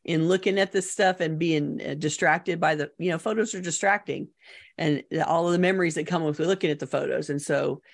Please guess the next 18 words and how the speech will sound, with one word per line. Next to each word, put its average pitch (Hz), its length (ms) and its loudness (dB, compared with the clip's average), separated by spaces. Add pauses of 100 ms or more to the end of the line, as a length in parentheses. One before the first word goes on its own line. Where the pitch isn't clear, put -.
(220)
having 190 280 2
a 180 40 0
person 185 360 -2
there 170 160 2
whose 151 220 0
job 175 300 2
it 165 60 0
is 151 100 -4
to - 80 -14
keep 180 240 -6
you 170 120 -2
on 151 180 0
target 165 380 0
and 147 100 -2
keep 175 200 -6
you 151 80 -2
moving 156 320 2
forward 180 460 0